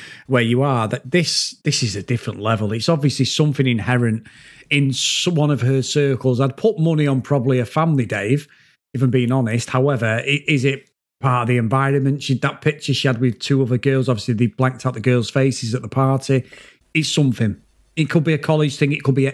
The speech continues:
I, I don't know, but there's something not right that, that she needs to address at the end of the day. She needs to address that because she can't go through life being like that, Dave. And it's about being sincere. And, and if she's got kids, how can she look at kids in, when she get years to come? Do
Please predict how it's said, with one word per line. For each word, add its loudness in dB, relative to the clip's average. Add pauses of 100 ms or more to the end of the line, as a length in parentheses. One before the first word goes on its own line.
(120)
I, 2 (120)
I 2
don't 0
know, 2
but 0 (400)
there's 2
something 2
not -2
right 2
that, -2
that -2
she 2
needs 0
to 2
address -4
at -2
the 2
end 4
of 0
the 2
day. 2
She 0
needs 2
to 0
address 0
that 0
because 0 (380)
she -4
can't 0
go 2
through 2
life 0
being 2
like -2
that, -4
Dave. 0
And 2 (400)
it's 0
about 2
being 2
sincere. 2
And, 0
and 4
if -2
she's 0
got -2
kids, -2 (200)
how 2
can 2
she 2
look 0
at 2
kids 0
in, 2
when 0
she -2
get -4
years 0
to -4
come? 0
Do -20